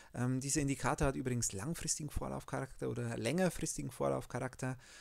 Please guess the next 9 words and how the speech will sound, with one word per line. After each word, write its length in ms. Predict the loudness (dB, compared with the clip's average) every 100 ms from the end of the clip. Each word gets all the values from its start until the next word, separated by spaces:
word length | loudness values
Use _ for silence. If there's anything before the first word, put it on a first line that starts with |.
| -20 -8 0
Ähm, 260 | 2 2
das 160 | 4 4
bedeutet, 680 | 4 4 6 4 0 -4 -4
die 60 |
Linie 300 | -2 0 0
beginnt 440 | -2 -2 -2 0 -4
aktuell 380 | -6 0 0
zu 100 | 0
fallen, 520 | -4 -6 -4 0 0